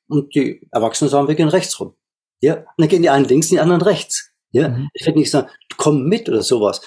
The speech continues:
Speaker 1: Und dann haben die Jungs sich gefreut, dass sie zuerst da waren. Ja? Solche Sachen. Es, es wird, es wurde nicht bewertet.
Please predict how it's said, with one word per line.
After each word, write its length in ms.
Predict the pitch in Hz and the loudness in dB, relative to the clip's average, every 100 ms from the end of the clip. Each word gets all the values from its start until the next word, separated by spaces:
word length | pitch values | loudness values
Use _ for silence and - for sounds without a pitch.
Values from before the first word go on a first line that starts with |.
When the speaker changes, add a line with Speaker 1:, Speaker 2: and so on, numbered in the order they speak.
| - _ | -20 _
Speaker 1:
Und 100 | 120 | 0
dann 80 | 127 | 2
haben 80 | 131 | 2
die 80 | |
Jungs 200 | 120 151 | 2 2
sich 120 | - 127 | 0 -2
gefreut, 320 | 131 127 123 | 0 0 0
dass 80 | - | -4
sie 120 | 107 | -2
zuerst 360 | - 110 - | -2 -2 0
da 160 | 127 131 | 0 0
waren. 280 | 92 117 - _ | 0 -2 -8 _
Ja? 240 | 104 143 - _ _ | -4 -4 -6 _ _
Solche 260 | - 123 139 | -4 -2 0
Sachen. 360 | 127 - 110 - _ _ _ | 0 -2 -8 -12 _ _ _
Es, 220 | - - - | -12 -10 -10
es 200 | - - | -6 0
wird, 360 | 139 139 - | 0 -2 -14
es 160 | - - | -12 0
wurde 220 | 143 143 | 2 2
nicht 180 | 127 - | 0 -2
bewertet. 640 | - 131 139 - 95 - | 0 2 0 -4 -12 -16